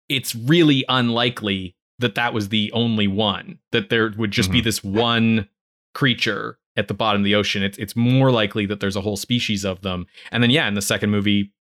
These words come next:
Speaker 1: that Godzilla pops up, and it's, it's been that second one through all of the other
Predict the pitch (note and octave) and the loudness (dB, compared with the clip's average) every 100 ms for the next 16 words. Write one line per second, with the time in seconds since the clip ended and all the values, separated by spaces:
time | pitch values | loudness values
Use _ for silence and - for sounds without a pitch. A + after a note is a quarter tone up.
0 | _ _ G#2 A#2 A#2+ G#2 G2+ F#2+ _ - | _ _ -4 -2 -2 -2 -2 -4 _ -4
1 | G#2 - F#2+ G#2 - A#2+ A2 G2+ - B2 | -2 -2 -4 -4 -2 -2 -2 -2 -6 -6
2 | A2+ D#3+ F#3 F3+ D#3 C3+ _ _ - B2+ | -2 0 2 4 2 0 _ _ -8 -6
3 | A#2+ - - B2+ A#2 G2+ G2 G#2 - _ | -6 -4 -2 -2 -4 -8 -10 -12 -14 _
4 | - A#2 G2+ G2 G2+ F#2+ G2 G#2+ - | -6 0 2 0 -2 -6 -8 -12 -14